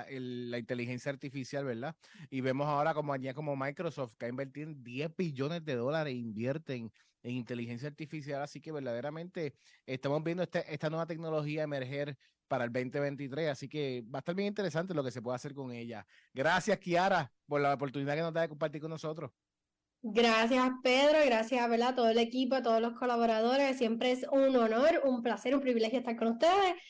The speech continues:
Speaker 2: Por el resto me consiguen en mis redes sociales, Kiara Gerena, P R, también por correo electrónico, kiara arroba empresa gerena punto com. Estamos para servirles y siempre un, un placer y una alegría.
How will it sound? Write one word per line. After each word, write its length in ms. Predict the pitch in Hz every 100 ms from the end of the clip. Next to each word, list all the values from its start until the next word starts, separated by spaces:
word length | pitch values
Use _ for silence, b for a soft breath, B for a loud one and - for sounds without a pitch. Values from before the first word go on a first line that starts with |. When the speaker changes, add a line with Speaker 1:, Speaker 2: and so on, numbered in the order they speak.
| B _
Speaker 2:
Por 260 | 254 285 269
el 120 | 262
resto 260 | 254 254
me 140 | 294 285
consiguen 840 | 262 254 269 269 254 233 220 - _ _
en 320 | - 240 233 233
mis 140 | 226
redes 240 | 233 233
sociales, 500 | 240 233 294 330 330 320
Kiara 240 | 240 214
Gerena, 520 | 214 220 294 302 277
P 240 | 254 254 330
R, 440 | 330 311 302 - -
también 400 | 233 233 226 226
por 400 | 240 233 226 226
correo 240 | 240 233
electrónico, 580 | 226 220 294 311 285 254
kiara 440 | 240 233 240 247
arroba 580 | 240 233 208 240 254 240
empresa 460 | 220 214 208 226 208
gerena 400 | 214 214 208 208
punto 280 | 214 214
com. 200 | 214 277
Estamos 320 | 277 277 226 233
para 160 | 262
servirles 680 | 262 254 226 214 247 185 - _
y 120 | 226
siempre 340 | 233 240 240
un, 240 | 202 196 196
un 180 | 226 208
placer 300 | 226 220 226
y 40 |
una 120 | 208 185
alegría. 380 | 190 180 170